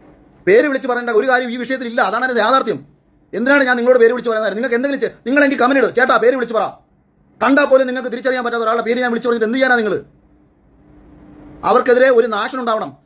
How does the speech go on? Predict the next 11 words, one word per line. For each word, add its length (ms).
നമ്മളൊരു 380
കാര്യത്തിന് 360
ഇറങ്ങിത്തിരിക്കുമ്പോ 480
അതിന് 220
റിസൾട്ട് 280
ഉണ്ടാവണം. 280
അല്ലാതെ 260
കേവലം 300
ആ 100
രണ്ടുപേരെ 340
പൊതുമധ്യത്തിലേക്ക് 560